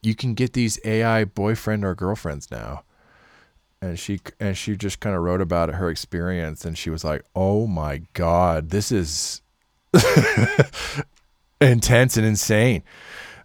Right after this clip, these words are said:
Um, these learning algorithms that you put in parameters, and over time they just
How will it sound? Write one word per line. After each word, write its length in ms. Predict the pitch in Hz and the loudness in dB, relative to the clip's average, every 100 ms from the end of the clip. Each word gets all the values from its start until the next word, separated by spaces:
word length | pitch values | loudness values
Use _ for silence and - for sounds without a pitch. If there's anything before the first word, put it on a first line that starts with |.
| _ - | _ 0
Um, 920 | 117 101 95 92 92 92 90 90 82 _ _ _ _ _ _ _ _ _ _ | 4 6 6 6 4 4 2 2 -2 _ _ _ _ _ _ _ _ _ _
these 340 | 104 101 104 92 | -8 0 0 2
learning 360 | 98 110 131 | 4 4 4
algorithms 800 | 85 87 87 85 85 90 87 87 | 4 2 2 2 2 2 0 0
that 180 | 92 80 | -2 0
you 80 | 90 | -2
put 200 | - 101 | -2 0
in 120 | 95 | 0
parameters, 720 | - 92 104 110 92 87 85 85 | 0 0 2 2 2 2 0 -2
and 260 | 87 85 | -2 -2
over 200 | 71 90 | -2 -4
time 400 | 85 95 101 101 | -2 0 2 2
they 120 | 90 87 | 2 0
just 320 | 87 85 | -2 -4